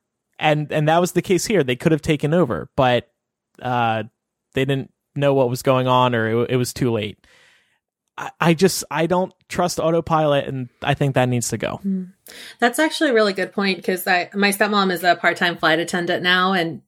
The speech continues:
Speaker 2: uh, we were talking about her job the last time I had dinner with her,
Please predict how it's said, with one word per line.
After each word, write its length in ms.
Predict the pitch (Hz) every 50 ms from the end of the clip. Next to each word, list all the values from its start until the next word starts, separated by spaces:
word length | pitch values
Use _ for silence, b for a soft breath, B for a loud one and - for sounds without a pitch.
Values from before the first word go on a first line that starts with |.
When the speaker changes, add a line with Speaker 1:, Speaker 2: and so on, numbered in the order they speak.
| _ _ _ _ _ _ -
Speaker 2:
uh, 120 | 226 220 - -
we 120 | 226 214
were 120 | 202 196 196
talking 400 | 190 - 196 185 190 - 202 190
about 260 | 180 175 165 - -
her 140 | - 170 165
job 500 | 165 180 170 175 185 185 175 165 165 -
the 80 | 180
last 240 | 175 170 160 160 160
time 140 | - 175 170
I 60 | 165
had 100 | 156 151
dinner 180 | 165 160 165 170
with 180 | 175 175 165 -
her, 340 | 180 156 147 151 151 156